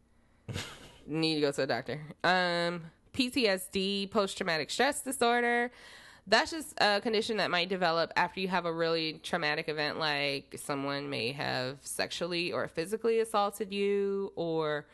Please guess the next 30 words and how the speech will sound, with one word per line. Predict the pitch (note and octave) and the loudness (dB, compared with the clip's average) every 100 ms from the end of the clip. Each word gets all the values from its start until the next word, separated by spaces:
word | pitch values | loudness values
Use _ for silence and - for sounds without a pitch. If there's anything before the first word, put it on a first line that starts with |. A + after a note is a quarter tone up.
| - - - - | -20 -20 -14 -2
if, | C3+ - - _ - | 0 0 -8 _ -4
uh, | G2 E2 C#2+ | -2 -2 -4
you | G2 F#3 | -4 -2
had | E3 | 0
an | D#3+ - | -2 -4
unexpected | C#3+ D#3 - E3 E3 D3 - | -4 -4 -4 -4 -4 -8 -2
death | F3 F#3+ G#3+ | 2 2 0
of | A3 G#3 | -4 -2
a | |
loved | G#3+ G3 G3 | 2 2 0
one | G3+ F#3+ F#3+ F#3+ | -2 0 0 -2
or | D#3 D#3 | 0 0
a | D3+ | 0
natural | D3+ E3 - F3 | 0 -2 -4 -6
disaster. | E3+ D3+ D#3+ F#3 G#3 - G#3+ G3+ G3 G3+ - - - - | -6 0 2 2 0 -2 0 0 0 -2 -8 -20 -16 0
But | F3+ D#3 F#3 | 2 2 2
they | F#3 F#3 | 2 2
basically | G3 G#3 - A#3 A#3 | 2 0 -2 -2 0
have | A3 F3+ F3+ | 2 0 0
lasting | D#3 D3+ E3 - E3 D#3 D#3 D3+ - | 2 2 0 -4 -2 0 -2 -6 -8
memories | D#3+ C#3+ D#3+ E3 F#3 | -4 -2 0 -2 -2
of | G3+ | -2
the | G3+ A3 | 0 0
events | G#3+ A3 G#3+ G3 | 0 -2 -4 -10
and | D#3 - | -10 0
thoughts, | E3+ G#3+ - - - - - - - | 2 2 -2 -14 -20 -20 -20 -20 -4
and | F3 F3+ F3 E3+ E3 E3 F3 F#3 - - - | 0 2 2 2 2 0 -4 -12 -18 -16 0
they're | F3+ F3 | 2 2
emotionally | E3+ D#3+ E3+ G3 F3+ F3 E3+ | 0 -2 -2 -4 -2 -2 -2
numb. | D3 D3+ F4+ | 0 -2 -2